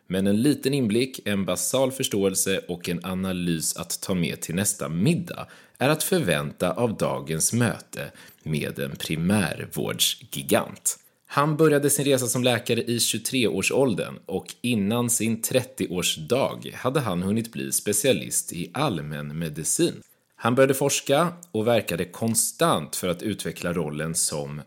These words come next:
allmänläkare. År nittonhundraåttionio valdes han in som ledamot i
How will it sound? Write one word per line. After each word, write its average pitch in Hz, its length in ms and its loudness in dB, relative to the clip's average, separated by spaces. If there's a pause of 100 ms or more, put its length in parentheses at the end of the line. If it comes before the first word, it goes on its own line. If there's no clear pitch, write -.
allmänläkare. 82 1160 -2 (520)
År 95 200 4
nittonhundraåttionio 135 1080 4 (180)
valdes 95 400 0
han 95 100 0
in 87 120 0
som 87 200 0
ledamot 113 680 0
i 92 180 0